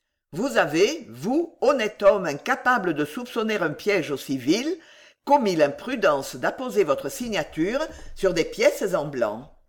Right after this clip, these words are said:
Or, ces pièces, on les a, après coup, remplies d'instructions tellement précises,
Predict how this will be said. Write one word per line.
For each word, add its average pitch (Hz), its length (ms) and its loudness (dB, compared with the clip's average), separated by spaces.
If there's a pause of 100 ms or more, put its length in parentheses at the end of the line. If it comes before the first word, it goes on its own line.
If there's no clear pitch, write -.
(760)
Or, 190 240 4
ces 190 160 0
pièces, 170 500 0 (300)
on 226 100 2
les 170 320 4
a, 226 300 0
après 196 300 2
coup, 233 360 -4 (260)
remplies 190 520 -2
d'instructions 175 720 -4
tellement 254 480 4
précises, 190 720 -2